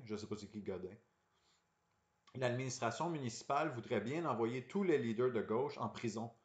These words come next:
que ce soit des leaders passés ou présents, et même s'ils ne sont pas reliés au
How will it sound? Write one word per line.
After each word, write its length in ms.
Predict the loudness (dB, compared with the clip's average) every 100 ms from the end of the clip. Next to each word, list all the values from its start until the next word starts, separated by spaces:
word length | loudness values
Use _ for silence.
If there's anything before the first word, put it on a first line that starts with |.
| _ _ _ -8
que 80 |
ce 140 | -4 -4
soit 220 | 2 4
des 120 | 6
leaders 380 | 4 6 4 4
passés 340 | 2 2 2
ou 80 | 0
présents, 480 | 0 0 0 0 -6 -8
et 100 | -2
même 280 | 0 2 0
s'ils 200 | -4 -4
ne 80 | -4
sont 180 | -2 0
pas 160 | 2
reliés 280 | 2 2 4
au 120 | 4